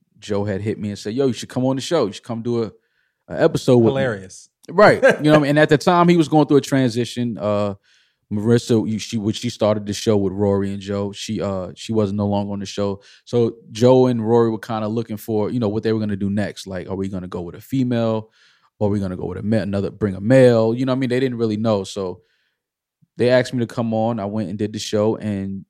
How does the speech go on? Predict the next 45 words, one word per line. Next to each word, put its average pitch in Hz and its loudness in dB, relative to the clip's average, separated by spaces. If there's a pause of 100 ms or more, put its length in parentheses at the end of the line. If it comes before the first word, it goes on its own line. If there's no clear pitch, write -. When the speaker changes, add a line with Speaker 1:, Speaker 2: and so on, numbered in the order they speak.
(120)
Speaker 1:
Joe, 101 -2
you 113 -8
know, 101 -2
he, 101 -8
he 104 -20
said 95 -12
the - -20
people 101 -8
loved 113 0
it. 76 -6
They 95 -8
loved 101 -12
the 92 -10
episode. 101 -8
And 85 -18
he 107 -8
asked 107 -4
me 101 -10
if 98 -12
I 90 -4
would 87 -8
come 104 -10
on 101 -8
the 101 -8
next 156 -6
week. 80 -18 (520)
So - -10
I - -4
was 233 -8
like, 233 -10
"Sure, - -10
no 101 -8
problem. 117 -10
Like, 95 -8
I'm, 113 -8
I'm 135 -4
here. 139 2
Like, 104 -6
I'm 110 -4
back 120 0
in 117 -4
the 113 -2
city 123 -4
now." 98 -6
So 98 -8